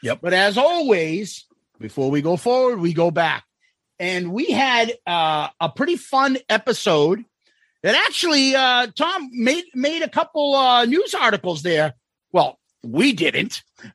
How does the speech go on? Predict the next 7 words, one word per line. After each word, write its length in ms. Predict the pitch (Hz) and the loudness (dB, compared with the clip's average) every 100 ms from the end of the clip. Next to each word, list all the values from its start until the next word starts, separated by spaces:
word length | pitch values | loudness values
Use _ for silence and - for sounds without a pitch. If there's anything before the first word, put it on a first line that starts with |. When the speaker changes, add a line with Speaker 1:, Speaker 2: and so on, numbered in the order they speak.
| - | -2
Speaker 2:
Um, 440 | 202 175 165 160 165 - | 2 4 2 0 -6 -10
our, 360 | 180 175 170 - | 0 2 0 -2
our 220 | 175 175 170 | -2 -2 -2
guest 400 | 165 320 - - | -2 -2 -4 -4
host 420 | 214 175 156 - | -2 -2 -6 -10
did, 300 | 139 151 - - | -10 -8 -10 -12
Jericho, 760 | 151 175 247 247 - 170 247 302 | -4 0 2 2 0 0 0 -4